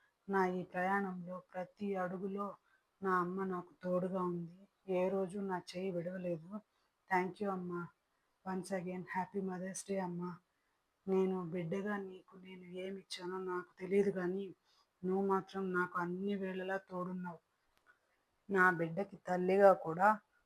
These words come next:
అదృష్టవంతురాలిని. ఎందుకంటే ఆ శివయ్య వందేళ్ల బాల్యాన్ని, అమ్మ ప్రేమని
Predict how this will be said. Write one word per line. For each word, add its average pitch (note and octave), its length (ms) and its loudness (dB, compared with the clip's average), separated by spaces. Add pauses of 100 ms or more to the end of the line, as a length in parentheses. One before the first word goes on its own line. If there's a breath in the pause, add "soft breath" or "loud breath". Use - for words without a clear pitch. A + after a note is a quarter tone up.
(140)
అదృష్టవంతురాలిని. F3+ 1160 2 (260)
ఎందుకంటే F#3 800 0 (440 soft breath)
ఆ F#3 140 10
శివయ్య F#3 640 4 (280)
వందేళ్ల F#3 600 4
బాల్యాన్ని, F#3 800 2 (520 soft breath)
అమ్మ F3+ 200 8
ప్రేమని F#3 560 2